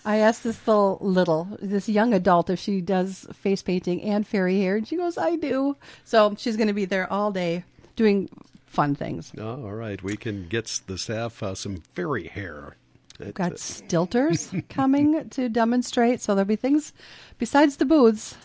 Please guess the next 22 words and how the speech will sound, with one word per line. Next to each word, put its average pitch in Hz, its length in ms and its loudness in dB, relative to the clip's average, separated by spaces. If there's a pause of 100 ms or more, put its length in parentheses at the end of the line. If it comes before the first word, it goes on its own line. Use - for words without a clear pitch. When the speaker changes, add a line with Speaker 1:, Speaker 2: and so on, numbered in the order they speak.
(140)
Speaker 1:
and 226 140 2
we 226 80 0
want 226 220 2
you 254 60 -2
to 254 80 -2
stop 233 340 2
at 175 80 -2
every 190 220 0
single 226 280 -2
booth. 208 400 -2 (460)
Um, 175 180 -8
there'll 240 160 2
be 233 80 6
things 226 280 2
to 233 140 2
watch, 185 480 2
things 202 240 0
going 185 240 2
on 175 240 2
all 175 240 2
around, 165 720 0
and 160 540 -4